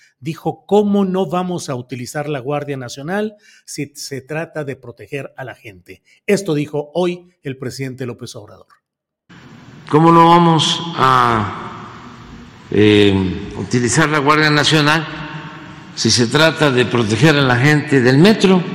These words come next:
Speaker 2: ¿Por qué no hacerlo? ¿Qué tal que sí sean, eh, actos provocados y que lo que quieran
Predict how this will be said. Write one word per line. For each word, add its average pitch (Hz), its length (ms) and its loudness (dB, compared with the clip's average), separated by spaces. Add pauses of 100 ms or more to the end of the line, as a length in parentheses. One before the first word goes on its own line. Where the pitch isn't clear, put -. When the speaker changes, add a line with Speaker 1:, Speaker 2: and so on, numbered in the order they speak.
(300)
Speaker 2:
¿Por 110 160 2
qué 165 160 4
no 190 260 8
hacerlo? 220 480 4 (600)
¿Qué 160 160 4
tal 180 320 4 (840)
que 123 120 4
sí 156 220 4
sean, 156 420 4 (1300)
eh, 113 600 6
actos 147 500 2
provocados 165 760 4 (720)
y 123 120 2
que 131 120 2
lo 120 140 4
que 113 120 2
quieran 143 380 4